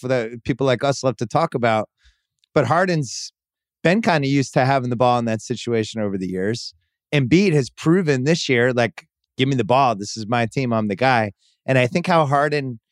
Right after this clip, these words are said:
integrates into that is the thing I'm gonna be watching because we saw him last year in Brooklyn. He's like, "Okay,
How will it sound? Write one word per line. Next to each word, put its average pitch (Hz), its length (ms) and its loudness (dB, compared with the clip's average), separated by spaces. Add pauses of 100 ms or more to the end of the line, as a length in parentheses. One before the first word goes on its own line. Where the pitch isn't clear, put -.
(340)
integrates 139 540 0
into 131 220 -2
that 156 380 2 (240)
is 127 180 -2
the 127 80 0
thing 127 180 -2
I'm 123 120 0
gonna 113 120 -2
be 110 100 2
watching 120 420 0
because 117 200 -4
we 139 80 -2
saw 160 240 2
him 147 60 -4
last 147 260 -2
year 143 60 -4
in 123 80 -4
Brooklyn. 117 320 -2
He's 117 160 -6
like, 131 120 -4
"Okay, 160 420 0